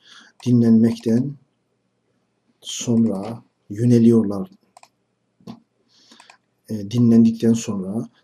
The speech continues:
istadameti şahinetan, iki tane kamyon çarpıştı. Caddenin ortasında.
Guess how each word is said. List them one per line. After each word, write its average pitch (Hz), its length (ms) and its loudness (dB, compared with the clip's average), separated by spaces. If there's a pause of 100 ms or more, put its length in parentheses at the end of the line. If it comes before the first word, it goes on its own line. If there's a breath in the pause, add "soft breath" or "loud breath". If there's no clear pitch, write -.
(120)
istadameti 131 560 -6
şahinetan, 113 760 -2
iki 113 180 -8
tane 113 280 -4
kamyon 113 360 0
çarpıştı. 113 720 -10 (400 soft breath)
Caddenin 120 720 -2
ortasında. 107 1040 -8